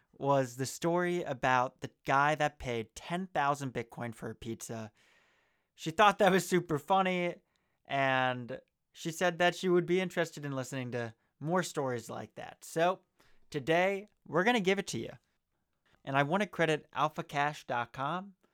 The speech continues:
Uh, I saw a cool blog article diving into a handful of crazy crypto stories, and then I just went down the rabbit hole investigating some of the details on these stories, and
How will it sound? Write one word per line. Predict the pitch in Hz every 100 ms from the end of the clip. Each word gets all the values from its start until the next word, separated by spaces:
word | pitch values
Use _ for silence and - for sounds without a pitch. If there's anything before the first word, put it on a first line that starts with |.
| _
Uh, | 143 135 135 -
I | 156
saw | 156 170
a | 165
cool | - 170
blog | 135 143 147 165 156
article | 156 156 156 160 151 147 147 - _ -
diving | 151 170 170
into | 160 147 143
a |
handful | 135 135 131 139 131
of | -
crazy | - 143 147 143
crypto | 139 135 139
stories, | 127 - 127 127 123 -
and | 135 156
then | 175
I |
just | 147 139 123
went | 123
down | 131 120 117
the |
rabbit | 113 113 104 170
hole | 196 110 - _ -
investigating | 208 190 180 - 151 143 135 127 _ _
some | - 196
of | 165
the | 123
details | 139 127 139 123 123
on | 123
these | 120 -
stories, | 131 120 120 120 147
and | 135 127 120